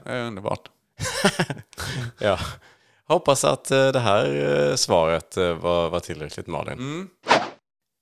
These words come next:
Speaker 2: Men jag tänker det här med, om man då har ett ättestup och liksom så här,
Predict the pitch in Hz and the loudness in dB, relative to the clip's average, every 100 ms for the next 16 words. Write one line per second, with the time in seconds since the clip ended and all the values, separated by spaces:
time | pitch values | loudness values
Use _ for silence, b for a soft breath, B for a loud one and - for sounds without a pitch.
0 | _ - 139 190 156 143 104 92 90 90 | _ -2 0 2 4 4 6 6 6 8
1 | 90 90 - 110 113 117 120 110 101 117 | 8 6 6 4 6 6 6 6 6 4
2 | 123 - - 90 - 90 110 - - _ | 0 -2 -4 -2 2 2 2 -2 -20 _
3 | _ _ _ _ - 87 90 - 80 82 | _ _ _ _ -4 0 0 -2 -2 2
4 | 73 80 | 2 2